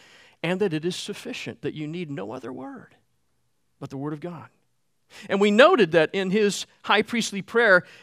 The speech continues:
Jesus prays to God for his disciples. We noted this last week. Jesus prays, "Sanctify them in truth, for your word is truth." So we see those two things kind of sandwiched together,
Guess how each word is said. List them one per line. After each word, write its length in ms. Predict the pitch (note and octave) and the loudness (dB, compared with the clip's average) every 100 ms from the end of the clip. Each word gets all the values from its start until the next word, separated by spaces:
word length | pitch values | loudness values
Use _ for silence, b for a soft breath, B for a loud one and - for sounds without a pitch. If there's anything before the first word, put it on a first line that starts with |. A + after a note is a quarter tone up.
| - | -6
Jesus 440 | D#3 C#4 E4+ - | 0 2 2 -2
prays 440 | - C4+ B3 B3+ - | -2 2 4 2 0
to 120 | B3 | -4
God 340 | F#3+ F#3+ G3 | 0 2 2
for 200 | - F3+ | 0 0
his 160 | F3+ E3 | 0 0
disciples. 800 | E3 - D#3+ D#3 - - - - _ _ _ _ _ | -4 0 0 0 -6 -14 -14 -16 _ _ _ _ _
We 140 | F#3 A3 | -6 0
noted 300 | A#3+ A3+ G#3+ | 2 2 0
this 160 | - | -2
last 380 | F#3+ G#3 A3+ - | -2 -2 -4 -4
week. 200 | B2+ - b b b _ - | -6 -6 b b b _ -4
Jesus 340 | A#3+ A3+ G#3+ | -4 -2 -6
prays, 480 | - A#3+ G#3+ - - | 0 2 4 2 -6
"Sanctify 680 | - - C#4 E4+ C#4 A#3 F#3+ | -8 -2 -2 -2 -2 2 2
them 180 | F#3+ F3+ | 2 0
in 80 | E3+ | -2
truth, 260 | - A#3 - | -4 -8 -4
for 100 | G3+ | -2
your 140 | F#3+ | -2
word 220 | D#3 D#3 | -4 -6
is 100 | E3+ | -8
truth." 540 | - C4 B3+ - - _ _ _ _ _ _ | -10 -10 -12 -14 -20 _ _ _ _ _ _
So 140 | - F#3+ | -4 -2
we 80 | G#3 | 0
see 180 | B3+ | 2
those 180 | A#3+ G#3 | 4 2
two 220 | - C#4+ | 2 0
things 320 | C#4+ A#3+ G#3+ - | 2 2 2 0
kind 200 | A3 F#3 | 0 0
of 80 | b b | b b
sandwiched 880 | - - A3 A#3 B3+ - - - | -4 2 4 2 0 -4 -8 -8
together, 560 | G#3 A#3 G#3+ D3 D3+ | 0 6 6 6 0